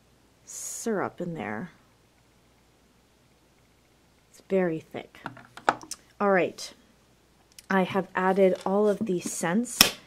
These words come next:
that I am going to add. And now,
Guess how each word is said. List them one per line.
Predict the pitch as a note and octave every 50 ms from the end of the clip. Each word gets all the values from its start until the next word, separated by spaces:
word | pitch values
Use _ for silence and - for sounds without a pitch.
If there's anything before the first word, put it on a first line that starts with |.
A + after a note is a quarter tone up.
| - - - _
that | - G#3
I | G3
am | F#3+ F#3+ G3 F#3+
going | G3 G3 F#3+ F#3+ F#3+ F#3
to | - - - - -
add. | F3 E3+ F3 F#3 A#3 B3 - - - - _ _ _ _ _ - - - - - - - - - - - - - - - - - _ _
And | G3 F3+ F3+
now, | G3+ A3 G#3+ F#3 E3+ E3+ F3 G3 B3